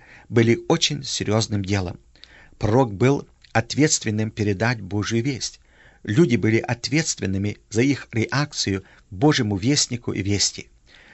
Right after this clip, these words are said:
Пророк Иезекиил является прекрасным примером этого. «Сын человеческий,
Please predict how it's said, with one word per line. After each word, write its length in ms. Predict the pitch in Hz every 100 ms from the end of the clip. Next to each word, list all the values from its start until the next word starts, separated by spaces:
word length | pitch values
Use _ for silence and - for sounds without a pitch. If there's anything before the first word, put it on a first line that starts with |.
| - _
Пророк 340 | - 113 151 -
Иезекиил 640 | 117 107 101 104 143 - -
является 760 | 98 104 104 135 147 131 - 123
прекрасным 720 | - 95 - 160 - 135 120
примером 420 | 98 98 104 95
этого. 460 | 110 - 87 87 - _ - - - -
«Сын 300 | - - 143
человеческий, 840 | 151 151 139 135 117 - - -